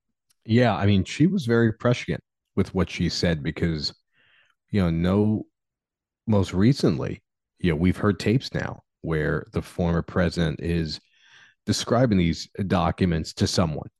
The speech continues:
And, you know, when confronted about it, discusses, "Well, this is bravado," and, and really tries to downplay it. But it's like,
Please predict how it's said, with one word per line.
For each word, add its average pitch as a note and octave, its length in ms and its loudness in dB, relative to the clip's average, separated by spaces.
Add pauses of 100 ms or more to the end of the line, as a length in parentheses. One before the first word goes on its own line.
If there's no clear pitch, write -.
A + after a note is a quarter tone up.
(360)
And, F#2+ 580 2 (800)
you G2 80 2
know, F2 80 4
when F2+ 180 2
confronted - 560 0
about D#2+ 300 0
it, E2+ 160 0 (260)
discusses, E2 1120 -2
"Well, G2+ 140 2
this F2+ 200 -4
is - 100 -12
bravado," A2 1040 4
and, E2+ 80 -2 (300)
and A2 120 4
really C3 200 6
tries A2+ 280 0
to - 80 -12
downplay G2 680 2
it. E2 120 -4
But F2 120 -2 (220)
it's - 400 -6
like, F2+ 200 0